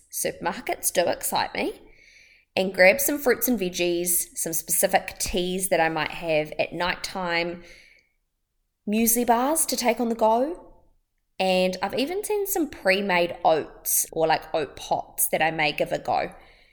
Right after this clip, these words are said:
And if you know me well, you know that I love my oats slash porridge slash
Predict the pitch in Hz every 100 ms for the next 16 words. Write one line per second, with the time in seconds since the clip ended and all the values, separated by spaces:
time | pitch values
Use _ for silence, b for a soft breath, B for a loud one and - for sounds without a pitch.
0 | b b _ 190 180 190 180 165 170 170
1 | 151 156 151 - - 220 208 185 170 165
2 | 156 151 160 - 156 139 - - - 143
3 | - - - 85 - - - -